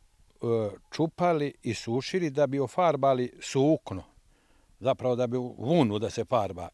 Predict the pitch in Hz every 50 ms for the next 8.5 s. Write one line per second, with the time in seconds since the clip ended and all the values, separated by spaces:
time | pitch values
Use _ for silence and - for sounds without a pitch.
0 | _ - 143 117 - - 123 - - 160 147 123 123 117 113 104 120 131 107 95
1 | 104 107 101 98 - - _ _ _ _ - - - _ _ _ _ _ _ _
2 | - 135 139 120 104 101 - - _ _ _ _ _ _ _ _ _ _ _ _
3 | - - 123 156 - - 185 175 160 147 131 - - - - 120 127 156 156 156
4 | 139 117 117 160 151 - - 151 139 117 101 - - 123 143 175 170 180 180 165
5 | 156 151 170 156 - - 165 151 131 - - 120 107 107 92 90 87 87 87 95
6 | 92 - 117 - - 120 107 156 160 147 127 139 131 - - 170 160 131 - 147
7 | 127 - 120 - - 135 127 170 160 135 139 143 170 170 156 127 - 139 135 -
8 | 135 120 107 - 107 101 95 92 85 -